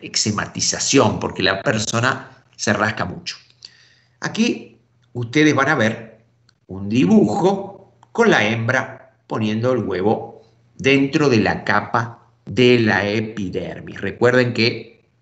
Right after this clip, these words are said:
estos van a la epidermis, ¿eh?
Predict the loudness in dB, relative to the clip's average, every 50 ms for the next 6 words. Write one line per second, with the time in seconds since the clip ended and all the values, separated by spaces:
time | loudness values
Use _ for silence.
0 | _ _ -4 -4 -4 -4 -4 0 2 2 2 0 -2 -8 -14 -20 _ -6 0 2
1 | 4 4 4 2 -2 -8 -12 -18 _ _ _ _ _ -6 -2 0 0 2 2 0
2 | 0 0 -2 -4 -4 -6 -6 -6 -8 -12 -14 -18 -20 -18 -14 -10 -10 -10